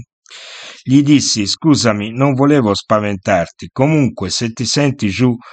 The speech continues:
prova a metterti un momentino nei miei panni. Chissà che non ti senta un po' meglio. Cosa vuoi che siano due anni di fronte all'ergastolo? Perché tu." Già. Presto facemmo gruppo.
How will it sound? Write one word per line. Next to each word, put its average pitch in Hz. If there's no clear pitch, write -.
prova 156
a 139
metterti 127
un 113
momentino 117
nei 107
miei 101
panni. 85
Chissà 139
che 143
non 123
ti 117
senta 123
un 110
po' 107
meglio. 80
Cosa 147
vuoi 143
che 127
siano 101
due 107
anni 110
di 98
fronte 107
all'ergastolo? 92
Perché 135
tu." 151
Già. 117
Presto 147
facemmo 131
gruppo. 95